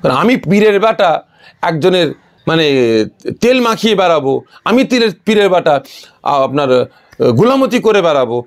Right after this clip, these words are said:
আমি পীরের বেটা, আমি চামচাগিরি করে বেড়াবো, এটা ওনাদের ভালো লাগবে। কিন্তু পীরের বেটারা যদি কেউ বা কোনো আলিম উলামা যদি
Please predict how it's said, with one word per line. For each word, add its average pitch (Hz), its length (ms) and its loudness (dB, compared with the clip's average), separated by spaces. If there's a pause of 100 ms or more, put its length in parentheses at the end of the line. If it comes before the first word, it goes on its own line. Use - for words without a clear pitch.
(160)
আমি 262 240 0
পীরের 226 280 2
বেটা, 151 380 -2 (160)
আমি 208 160 0
চামচাগিরি 247 520 0
করে 208 220 2
বেড়াবো, 143 420 0 (220)
এটা 220 220 2
ওনাদের 247 280 0
ভালো 185 220 0
লাগবে। 135 400 0 (140)
কিন্তু 196 160 2 (120)
পীরের 285 340 2
বেটারা 240 340 0
যদি 151 320 0 (580)
কেউ 262 240 2
বা 185 180 0
কোনো 214 200 0
আলিম 285 340 2
উলামা 247 320 0
যদি 139 300 0